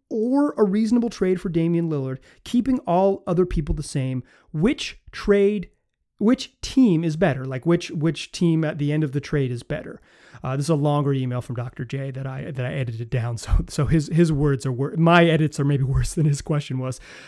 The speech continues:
Um, I think this is an interesting experiment in what you mean by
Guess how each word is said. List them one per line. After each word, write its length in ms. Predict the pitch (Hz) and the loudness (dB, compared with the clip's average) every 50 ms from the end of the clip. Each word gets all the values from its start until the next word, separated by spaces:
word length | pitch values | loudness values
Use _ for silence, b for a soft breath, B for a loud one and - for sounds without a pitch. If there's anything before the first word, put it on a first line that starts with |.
| B B | B B
Um, 400 | B 196 202 202 202 202 196 185 b b b b b b b b - | B 2 4 4 4 4 2 -2 b b b b b b b b 2
I 120 | - 208 214 | 4 4 4
think 200 | 214 277 294 240 | 6 4 2 4
this 140 | 311 247 | 4 2
is 160 | 294 285 226 262 | 2 2 4 4
an 80 | 240 | 4
interesting 540 | 226 226 220 - 233 - - - 220 226 220 | 4 4 4 2 0 -2 0 0 -2 0 0
experiment 840 | 180 - - - - - 180 180 185 180 175 175 170 165 165 - - | -2 -4 -4 -8 -4 0 2 4 6 6 4 4 2 0 -2 -6 -8
in 540 | - 208 156 156 156 151 151 151 143 120 120 | -4 -2 0 0 2 0 0 -2 -2 -2 0
what 260 | 139 160 175 - - | 0 0 0 0 0
you 120 | 170 170 | 0 2
mean 400 | 170 151 139 135 135 135 131 127 | 2 2 2 0 0 0 -2 -2
by 400 | 120 - 123 113 107 107 110 110 | -4 -4 -6 -6 -6 -8 -10 -12